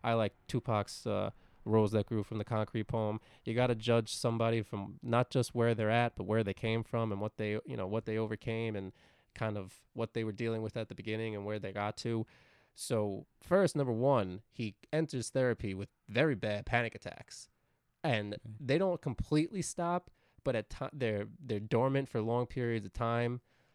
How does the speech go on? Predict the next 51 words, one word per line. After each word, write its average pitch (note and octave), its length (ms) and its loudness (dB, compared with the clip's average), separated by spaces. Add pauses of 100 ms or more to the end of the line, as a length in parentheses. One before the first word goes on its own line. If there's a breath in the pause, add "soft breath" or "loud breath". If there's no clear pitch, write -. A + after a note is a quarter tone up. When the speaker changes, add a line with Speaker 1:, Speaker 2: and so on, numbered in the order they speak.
(160 soft breath)
Speaker 1:
Uh, G2 280 -4
they G2+ 100 -8
become A2 340 0
more A2 200 0
manageable A2+ 720 2
when A2+ 160 -4
they G2 80 0
do A2 240 0
happen. A#2 480 2 (420 soft breath)
So B2+ 220 -2
from A#2+ 240 -2
the G#2+ 340 -4 (240)
aspect D3+ 640 2
of A#2 100 -4
the, A2 80 -6
the B2 220 -4
number E3 260 2
one C3 260 2
reason C3 300 0
of G#2+ 80 -4
why A2+ 160 4
he G#2 240 -6
entered A2+ 340 0
the C#3+ 80 2
therapy, D3+ 600 0 (540)
it A#2 200 0
did C#3 240 2
work A2+ 280 2
from G#2 160 -8
that G2+ 240 0
standpoint. - 560 -10 (240)
Speaker 2:
Right. G#2 260 -10 (640 loud breath)
Another, C#3 360 0 (120)
another C#3 260 0
main A2+ 200 0
point A2 220 -2
about G#2 180 -4
his F#2+ 100 -8
character G#2+ 440 -4
is F#2+ 100 -10
the - 80 -20
panic G2+ 380 -10
attacks. G2+ 340 -8
That's G2+ 220 -6
what F#2+ 120 -12
brings G2+ 260 -4
him G2+ 100 -4
into G#2 220 -4
Melfi's G#2 340 -4
office G#2 520 -6
to, G2+ 260 -6